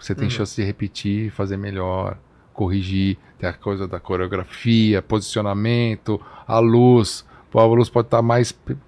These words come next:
Speaker 1: precisa, na hora que vai pra frente do palco, a luz vem junto, não sei o quê. Então, pra ficar aquela coisa do espetáculo, né? A coisa mais Vegas, americana, de ser Broadway, né? De ser ma-, tudo redondo. Aí o ideal é que seja sempre igual.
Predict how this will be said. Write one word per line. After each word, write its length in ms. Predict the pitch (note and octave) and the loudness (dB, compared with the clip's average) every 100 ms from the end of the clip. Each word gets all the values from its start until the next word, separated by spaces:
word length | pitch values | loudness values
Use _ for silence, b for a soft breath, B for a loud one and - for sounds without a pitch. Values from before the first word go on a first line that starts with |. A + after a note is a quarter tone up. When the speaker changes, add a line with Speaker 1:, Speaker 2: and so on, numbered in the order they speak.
| _ | _
Speaker 1:
precisa, 640 | A#2+ A2 - D3+ C#3+ B2+ | -6 -4 -4 0 2 2
na 80 | A#2 | 2
hora 140 | B2+ C3 | 2 2
que 120 | C3 | 0
vai 420 | A#2+ B2+ B2 C3 | -2 -2 0 0
pra 220 | A#2+ - A#2+ | -2 -2 0
frente 180 | B2+ | 2
do 80 | B2 | 0
palco, 300 | - B2 A#2+ | 2 2 2
a 40 | A#2 | 2
luz 240 | A#2+ A#2 | 0 0
vem 220 | A#2+ B2+ | 0 0
junto, 540 | A2 A#2+ C#3 C3+ C3 B2 | 0 0 0 0 -2 -8
não 60 | |
sei 140 | - B2+ | -10 -10
o 40 | |
quê. 160 | B2+ B2 B B B B | -8 -10 B B B B
Então, 320 | G#2+ - A#2+ - B B | -4 0 0 -2 B B
pra 120 | A#2 | -2
ficar 160 | - A#2+ | 2 0
aquela 220 | B2 A#2 | 2 2
coisa 220 | - A#2+ | 2 0
do 60 | A2+ | 0
espetáculo, 680 | - B2 - G2 F2 - F#2 | -2 -4 0 0 -2 -2 -4
né? 80 | |
A 40 | F#2+ | -4
coisa 220 | G#2 G2+ | -4 -4
mais 300 | G2+ G2+ F2+ | -2 -2 -4
Vegas, 560 | F#2+ G#2+ G2+ F2+ F2+ F#2 | 0 2 2 2 -2 -2
americana, 600 | F#2+ G2 G2+ G#2 G2+ F#2+ | -2 -2 -2 -2 -2 -4
de 100 | F2+ | -6
ser 260 | - G2 | -4 -4
Broadway, 600 | F#2+ G#2 G2 F2+ F2 F2 | -2 0 2 2 -2 -6
né? 120 | F2+ F#2+ | -6 -8
De 80 | |
ser 300 | - - G#2 - B B B _ | -8 -4 -2 -4 B B B _
ma-, 160 | G#2+ F#2 | -4 -4
tudo 280 | - C3+ B2 | 2 4 4
redondo. 480 | A#2 G#2+ G2 F2+ | 2 0 -2 -2
Aí 220 | F2+ G#2 B2 | -2 0 0
o 40 | |
ideal 480 | C3+ C#3 A#2+ A2+ C3+ | 2 4 4 6 4
é 40 | |
que 120 | C#3 C#3+ | 2 -4
seja 440 | - C3+ C3 F3 - b b b - | -2 0 0 -4 -8 b b b -18
sempre 440 | - - A#2+ B2+ | -8 -2 0 0
igual. 340 | A#2 E2+ E2 | -2 -2 -4